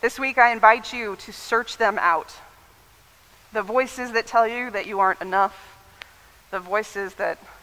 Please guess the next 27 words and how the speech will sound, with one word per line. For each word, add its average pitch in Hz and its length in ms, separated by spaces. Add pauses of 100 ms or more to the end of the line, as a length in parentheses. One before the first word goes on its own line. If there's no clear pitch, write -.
(1120)
let 190 340
you 196 140
off 180 240
the 180 100
hook, 196 220 (1300)
the 202 80
voices 202 440
that 190 160
lead 214 260
you 196 200
astray 202 540
or 208 140
that 190 160
lead 214 260
you 208 120
away 196 320
from 226 240
Jesus 208 560 (480)
and 202 160
the 202 60
work 202 320
that - 160
you've 185 180
been 196 140
given 185 300
to 180 120
do. 180 340